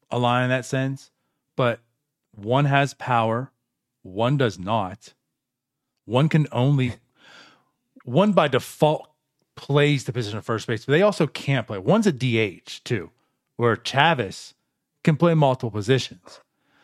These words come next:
So, like, right then and there, yeah, like, Yoshi, I'm sorry, I'm, he's gonna come back off the I L.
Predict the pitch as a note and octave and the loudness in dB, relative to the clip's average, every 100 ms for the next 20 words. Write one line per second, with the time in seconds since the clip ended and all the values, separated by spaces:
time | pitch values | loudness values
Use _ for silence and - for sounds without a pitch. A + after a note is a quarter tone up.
0 | - F#3+ E3+ D#3 D#3+ F#3+ F#3 E3 E3 D3+ | -2 2 2 2 2 4 4 4 4 4
1 | C#3+ B2+ B2+ - C3+ F3+ G#3+ G#3 F3 C#3 | 2 0 -4 -4 0 2 2 0 0 -2
2 | - D#3 D3 - C3 B2+ A#2+ A2+ - A2+ | -2 0 0 2 2 4 2 0 -2 0
3 | B2 B2 A#2+ G#2 G2+ _ _ _ - F#3 | 2 2 0 -4 -10 _ _ _ 0 4
4 | G#3 G3 F#3+ D#3 D3 C#3 C#3 C3 - A#2 | 4 4 4 4 4 4 2 0 2 2
5 | A#2 A2 G#2+ G#2+ G#2 | 2 2 2 2 0